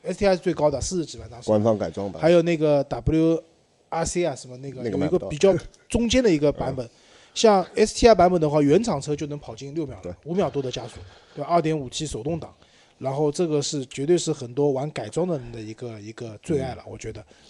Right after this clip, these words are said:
Speaker 1: 和当年和三菱的那个 Evolution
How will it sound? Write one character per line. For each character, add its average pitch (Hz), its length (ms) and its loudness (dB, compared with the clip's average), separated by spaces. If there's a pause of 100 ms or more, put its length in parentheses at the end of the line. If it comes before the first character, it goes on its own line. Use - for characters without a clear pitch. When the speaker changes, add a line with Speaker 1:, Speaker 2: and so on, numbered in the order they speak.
(220)
Speaker 1:
和 151 200 -4
当 170 200 2
年 156 160 -2
和 135 240 -2
三 151 180 -4
菱 156 140 -4
的 143 80 -4
那 143 140 -4
个 131 360 -6
Evolution 156 460 -6